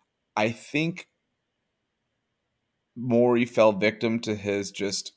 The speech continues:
blind love for Harden in some ways in terms of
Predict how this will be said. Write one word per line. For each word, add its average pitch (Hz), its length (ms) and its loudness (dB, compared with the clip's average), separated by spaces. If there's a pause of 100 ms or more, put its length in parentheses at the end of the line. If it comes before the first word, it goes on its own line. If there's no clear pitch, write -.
blind 104 640 0
love 98 400 -2
for 117 140 0
Harden 117 400 2
in 120 100 -2
some 123 280 0
ways 123 320 0
in 110 120 -2
terms 107 320 -2
of 95 220 -6